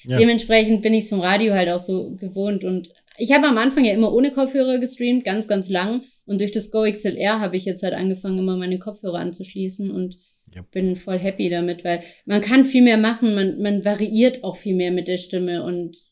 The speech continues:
Speaker 2: äh, weiß nicht, kann irgendwie coolere Effekte einbauen und die Effekte anders nutzen dann auch, weil man kontrollierter damit umgehen kann und so. Also geht mir zumindest so.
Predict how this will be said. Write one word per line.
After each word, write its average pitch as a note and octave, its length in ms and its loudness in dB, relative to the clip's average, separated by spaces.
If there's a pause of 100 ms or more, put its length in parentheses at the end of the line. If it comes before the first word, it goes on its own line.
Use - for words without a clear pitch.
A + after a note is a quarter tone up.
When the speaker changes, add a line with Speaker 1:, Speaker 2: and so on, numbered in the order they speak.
Speaker 2:
äh, - 380 -20
weiß G3 180 -2
nicht, F#3+ 160 -6
kann G3+ 220 -2
irgendwie G3 240 -2
coolere F#3+ 420 -6
Effekte - 480 -12
einbauen F#3 540 -2
und F3+ 140 -6
die - 80 -8
Effekte G3+ 400 -8
anders F#3 300 -2
nutzen G3+ 480 0
dann F3 200 -4
auch, F3+ 340 -6
weil F3+ 100 -6
man F3+ 200 -4 (340)
kontrollierter G#3 760 2
damit F#3+ 260 0
umgehen F3+ 480 0
kann E3+ 240 -4
und E3 160 -6
so. F3 240 -12
Also F#3+ 240 -4
geht F3 160 -2
mir F#3+ 220 -2
zumindest F3+ 460 -10
so. G3 180 -12